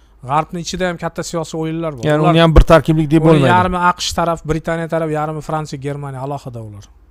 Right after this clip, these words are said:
Speaker 1: Ular
Speaker 2: Ular ham
Speaker 1: fitna
Speaker 2: alohida
Speaker 1: bor.
Speaker 2: qutb.
Speaker 1: Fitna bor ichida, ha. Shuning uchun ham Ukrainada ular bitta nimaga kela olmayapti. Agar G'arb birlashsa, u allaqachon Rossiyani maja-, majaqlab tashlardi.
Speaker 2: Hmm.
Speaker 1: Har tomonlama.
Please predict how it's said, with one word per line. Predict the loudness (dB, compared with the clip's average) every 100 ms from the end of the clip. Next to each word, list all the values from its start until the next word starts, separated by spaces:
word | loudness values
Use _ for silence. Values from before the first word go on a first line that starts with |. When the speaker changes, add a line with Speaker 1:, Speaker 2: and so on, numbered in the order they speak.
| -12
Speaker 1:
Ular | -10 -10 -12 -6
Speaker 2:
Ular | 2 4 4
ham | 2
Speaker 1:
fitna | 4
Speaker 2:
alohida | 6 6 6
Speaker 1:
bor. | 8
Speaker 2:
qutb. | 8 8 8 6 6
Speaker 1:
Fitna | -8 -8 -6 -6
bor | -8
ichida, | -10 -12 -12
ha. | -12 -12 -14 _ _ _
Shuning | -8 -6
uchun | -2 0
ham | 0
Ukrainada | -2 -2 -2 -4 -4
ular | -4
bitta | -8 -8 -6
nimaga | -6 -8 -8
kela | -8 -8
olmayapti. | -8 -12 -16 _ -20 -6
Agar | 0 0
G'arb | 4 2 2
birlashsa, | -2 -2 -4 -2
u | -4 -6 -8 -10
allaqachon | -6 -2 -2 -4 -4 -6
Rossiyani | -6 -6 -8 -8
maja-, | -10 -12 -18 _ _ -10
majaqlab | -6 -6 -8 -14
tashlardi. | -16 -16 -20 _ _
Speaker 2:
Hmm. | -10 -10
Speaker 1:
Har | -10
tomonlama. | -12 -14 -18 -20